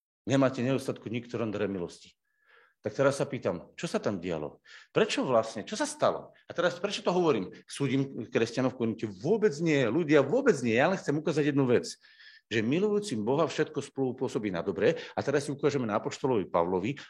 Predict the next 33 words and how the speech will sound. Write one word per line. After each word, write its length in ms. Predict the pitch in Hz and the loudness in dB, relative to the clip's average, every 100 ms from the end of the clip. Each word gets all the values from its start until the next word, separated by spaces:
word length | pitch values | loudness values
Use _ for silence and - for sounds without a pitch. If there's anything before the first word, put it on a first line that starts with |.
| - | -2
ako 240 | 160 226 170 | 2 2 2
to 80 | - | 0
má 160 | 123 135 | 0 0
v 80 | 131 | -2
skutočnosti 540 | - 139 127 135 120 123 | -8 -8 -6 -6 -4 -2
vyzerať. 380 | 104 98 76 - - _ - | -2 0 -2 -8 -18 _ 0
Aby 160 | 104 120 | 0 2
sme 80 | 131 | -2
si 80 | |
ukázali 320 | 143 143 120 110 | 0 2 2 2
dobrý 300 | 120 117 107 | 0 0 -4
vzor. 240 | 92 78 - _ _ _ | -6 -10 -16 _ _ _
Tento 400 | - 233 247 247 | 2 2 2 4
apoštol 640 | 226 220 - - 92 82 - _ 117 | 4 2 -4 -6 -8 -8 -16 _ -8
sa 160 | - 139 | 0 4
dopočul 480 | 208 233 226 208 | 4 4 2 2
tie 160 | - 147 | 4 2
veci, 220 | 160 - | 2 0
ktoré 160 | - 165 | 0 0
sa 160 | 156 135 | 2 2
dopočul 400 | 135 117 - 113 | 2 0 -4 -2
a 60 | |
mohol 180 | 131 131 | 0 0
povedať, 380 | 123 117 107 110 | 0 0 0 -4
„No, 160 | 110 - _ - | -8 -8 _ -2
ja 160 | 123 117 | 2 2
ich 140 | 110 | 2
tam 180 | 120 117 | 0 0
asi 160 | 127 | -2
pobijem.“ 400 | 120 107 95 76 78 | -2 -2 -2 -6 -6
Alebo 240 | 98 120 139 | -4 -2 -2
povedať, 380 | 143 127 120 - _ - | -4 -6 -6 -12 _ -8
„Otče, 340 | 123 - - | -8 -10 -20